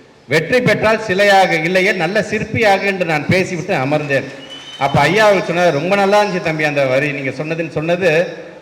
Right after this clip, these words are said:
அவர் பாராட்டினதுங்கிறது எனக்கு ஒரு நோபல் பரிசு கிடைச்ச மாதிரி இருந்துச்சு உள்ளபடி எனக்கு. "ஐயா, சுகி சிவம் ஐயாவை நம்மளை பாராட்டுறாரு" அப்படிங்கிற அளவிற்கு. ஆக, இப்படிப்பட்ட ஜாமானுக்கெல்லாம் இன்னைக்கு ஒன்று சேர்ந்து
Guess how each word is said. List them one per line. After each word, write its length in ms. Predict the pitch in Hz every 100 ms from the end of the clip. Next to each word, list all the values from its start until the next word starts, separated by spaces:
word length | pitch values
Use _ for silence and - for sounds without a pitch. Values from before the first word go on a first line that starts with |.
| -
அவர் 300 | 143 156 147
பாராட்டினதுங்கிறது 680 | 160 196 208 196 202 208 220
எனக்கு 240 | 220 180
ஒரு 60 | 170
நோபல் 280 | 170 208
பரிசு 240 | 196 196 175
கிடைச்ச 240 | 160 160
மாதிரி 200 | 160 170
இருந்துச்சு 140 | 165 135
உள்ளபடி 340 | 131 143 139
எனக்கு. 240 | 139 127 117
"ஐயா, 220 | 123 180
சுகி 320 | 135 151 214
சிவம் 260 | 208 208 202
ஐயாவை 260 | 196 190
நம்மளை 180 | 185 175 156
பாராட்டுறாரு" 640 | 180 180 175 180 180 156 - - -
அப்படிங்கிற 300 | 143 160 151
அளவிற்கு. 580 | 131 127 - 127 120 - - - - -
ஆக, 120 | 160
இப்படிப்பட்ட 760 | 151 - 202 208 - 170 151 127
ஜாமானுக்கெல்லாம் 720 | 135 175 190 190 185 175 180
இன்னைக்கு 280 | 196 180 139
ஒன்று 280 | 151 180 185
சேர்ந்து 600 | 165 160 156 143 110